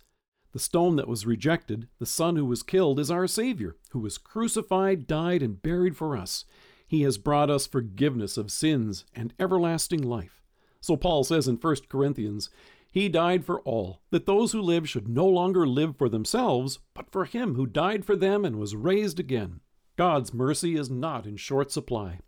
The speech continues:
It flows from our Savior in abundance. It's there for us in his word, in holy baptism, and in the Lord's Supper. There is no need for us to hoard it. In wonderful love, God, who has called us into his vineyard, calls us to share his mercy freely with one another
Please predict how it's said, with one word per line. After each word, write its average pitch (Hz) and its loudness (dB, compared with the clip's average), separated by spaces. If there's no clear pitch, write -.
It 160 -6
flows 175 4
from 120 -8
our 117 -6
Savior 170 0
in 156 -4
abundance. 131 -4
It's 139 -6
there 185 4
for 170 2
us 170 0
in 151 0
his 135 0
word, 117 0
in 131 -8
holy 254 0
baptism, 175 -2
and 190 2
in 175 2
the 156 4
Lord's 160 2
Supper. 139 -4
There 180 4
is 156 4
no 156 4
need 135 0
for 113 -2
us 147 0
to 156 -4
hoard 123 0
it. 101 -12
In 127 2
wonderful 202 2
love, 98 -4
God, 156 2
who 131 2
has 107 -4
called 165 2
us 160 4
into 139 2
his 160 2
vineyard, 113 0
calls 156 2
us 160 0
to 131 -4
share 170 2
his 160 0
mercy 160 0
freely 175 0
with 98 -10
one 175 0
another 190 2